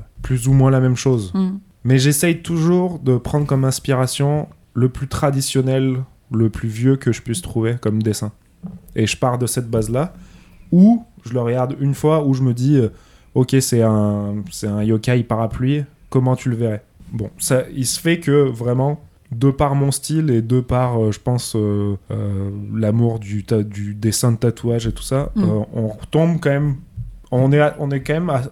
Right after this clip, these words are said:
Speaker 1: assez proche. Je suis quand même assez proche d'autres artistes.
Speaker 2: Et tu considérais que avoir passé trois semaines au Japon, ça va gonfler ta, ta banque d'illustrations ? Est-ce que tu conseilles à des illustrateurs qui veulent dessiner yokai de venir passer un petit séjour au Japon ?
Speaker 1: Euh, ouais, euh, carrément,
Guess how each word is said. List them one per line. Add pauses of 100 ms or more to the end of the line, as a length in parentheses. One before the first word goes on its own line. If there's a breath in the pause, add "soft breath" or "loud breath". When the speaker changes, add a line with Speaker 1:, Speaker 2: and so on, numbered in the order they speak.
Speaker 1:
assez
proche.
Je
suis
quand
même
assez
proche
d'autres
artistes.
Speaker 2:
Et
tu
considérais
que
avoir
passé
trois
semaines
au
Japon,
ça
va (320)
gonfler
ta,
ta
banque
d'illustrations ?
Est-ce
que
tu
conseilles
à
des
illustrateurs
qui
veulent
dessiner
yokai
de
venir
passer
un
petit
séjour
au
Japon ? (580 loud breath)
Speaker 1:
Euh,
ouais, (460)
euh, (240)
carrément,